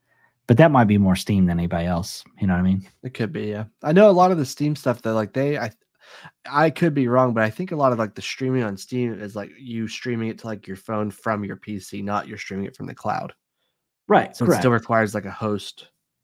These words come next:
Speaker 1: Yeah,
Speaker 2: game
Speaker 1: but I'm
Speaker 2: in
Speaker 1: saying
Speaker 2: Steam.
Speaker 1: if I, if I could have a Steam, if my Xbox, and there may be a Steam Link, uh, game on the Xbox, but, like,
Speaker 2: Oh, yeah.
Speaker 1: you can get the Steam Li-, Steam Link app pretty much on anything. I'm just
Speaker 2: Oh,
Speaker 1: not
Speaker 2: yeah.
Speaker 1: sure if it's available on console.
Speaker 2: I'm not sure.
Speaker 1: Uh, yeah,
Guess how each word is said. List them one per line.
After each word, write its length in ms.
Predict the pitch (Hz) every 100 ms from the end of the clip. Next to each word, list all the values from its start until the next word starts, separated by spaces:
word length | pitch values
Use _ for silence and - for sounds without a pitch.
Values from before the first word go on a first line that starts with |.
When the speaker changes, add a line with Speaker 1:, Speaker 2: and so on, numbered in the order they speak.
| _
Speaker 1:
Yeah, 220 | 185 208 131
Speaker 2:
game 60 |
Speaker 1:
but 80 | 135
I'm 80 | 135
Speaker 2:
in 40 |
Speaker 1:
saying 340 | - 175 180 117
Speaker 2:
Steam. 20 |
Speaker 1:
if 160 | 113
I, 140 | 139 139 -
if 180 | 131 135
I 120 | 143
could 160 | 143 117
have 300 | 131 131 113
a 60 |
Steam, 340 | - - 143 -
if 200 | 123 135
my 160 | 123
Xbox, 680 | - - - 117 107 104 -
and 140 | - 165
there 80 | 202
may 160 | 185
be 120 | 165
a 60 | 113
Steam 300 | - 127 113
Link, 340 | 110 95 - _ _ _ _
uh, 240 | 107 101 98
game 380 | 107 113 107 92
on 160 | 104
the 120 | 95
Xbox, 580 | 95 107 - 85 85 -
but, 140 | - -
like, 220 | 95 95
Speaker 2:
Oh, 100 | 98
yeah. 140 | 95 101
Speaker 1:
you 80 | 165
can 80 | 226
get 140 | 214
the 60 | 143
Steam 280 | - 175 170
Li-, 200 | 123 -
Steam 300 | - 170 156
Link 220 | 107 98
app 220 | 101 98
pretty 180 | - 123
much 220 | 101 95
on 100 | 95
anything. 460 | 110 98 - 87 90
I'm 80 | 107
just 220 | 110 -
Speaker 2:
Oh, 60 | 127
Speaker 1:
not 80 |
Speaker 2:
yeah. 60 | 104
Speaker 1:
sure 120 | 98
if 120 | 87
it's 140 | - -
available 340 | 98 92 90
on 120 | 85
console. 640 | 92 98 95 95 87 92 - _ -
Speaker 2:
I'm 80 | 110
not 180 | 107 -
sure. 240 | - 131 113
Speaker 1:
Uh, 220 | 107 64 _ -
yeah, 320 | 117 98 95